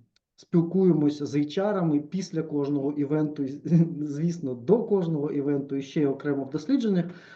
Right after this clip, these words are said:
Тому наша перевага в тому, що в нас є така картинка не, е, про одну компанію дуже глибоко, як в кожної з вас, да, можливо, а про багато компаній одночасно, і тому легше,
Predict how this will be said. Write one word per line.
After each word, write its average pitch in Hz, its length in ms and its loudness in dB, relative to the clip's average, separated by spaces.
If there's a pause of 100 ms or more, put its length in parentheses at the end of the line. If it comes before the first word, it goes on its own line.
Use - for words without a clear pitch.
(120)
Тому 180 460 4 (160)
наша 165 240 -2
перевага 160 480 0
в - 120 -8
тому, 156 240 2
що 147 160 -6
в 131 80 -2
нас 147 220 -2
є 143 60 -2
така 139 220 -4
картинка 185 680 0 (300)
не, 175 360 6 (200)
е, 139 380 -4 (480)
про 180 180 0
одну 165 400 6
компанію 160 680 2
дуже 151 340 -2
глибоко, 147 480 0
як 139 140 -4
в - 60 -20
кожної 143 420 -4
з 127 60 -8
вас, 113 340 -8
да, 131 160 -8
можливо, 113 540 -10 (360)
а 170 180 4
про 165 220 -2
багато 156 440 -2
компаній 135 540 -6
одночасно, 147 540 -4
і 127 60 -6
тому 170 400 -2
легше, 147 540 -2